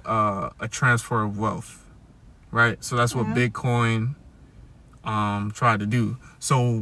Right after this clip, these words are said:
Speaker 1: when you, um, invest and buy up Bitcoin, you are investing in that network to, uh, <clears throat>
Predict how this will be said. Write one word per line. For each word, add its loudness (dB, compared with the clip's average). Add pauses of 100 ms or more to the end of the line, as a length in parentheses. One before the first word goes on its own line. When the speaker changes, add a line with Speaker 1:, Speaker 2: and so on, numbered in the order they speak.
(100)
Speaker 1:
when 2
you, 2 (1000)
um, 0
invest 2
and 0 (480)
buy 6
up 4 (340)
Bitcoin, -2 (1200)
you 0
are 4
investing 0
in 0
that 0
network -2 (680)
to, -2
uh, 2 (1500)
<clears throat> 4